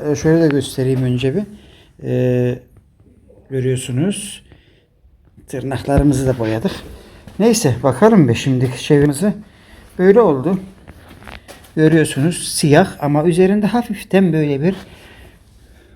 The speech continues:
beyazlık var. Görebiliyor musunuz? Da alamıyorum.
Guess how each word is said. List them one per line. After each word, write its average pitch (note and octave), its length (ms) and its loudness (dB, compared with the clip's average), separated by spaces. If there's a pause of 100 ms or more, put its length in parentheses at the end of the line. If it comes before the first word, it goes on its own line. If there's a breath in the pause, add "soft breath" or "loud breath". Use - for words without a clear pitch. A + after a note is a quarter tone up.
(300 soft breath)
beyazlık C#3+ 580 -2
var. D3+ 180 0 (3000 soft breath)
Görebiliyor F#3+ 540 6
musunuz? B2 680 -2
Da A2 180 -2
alamıyorum. D#3+ 720 2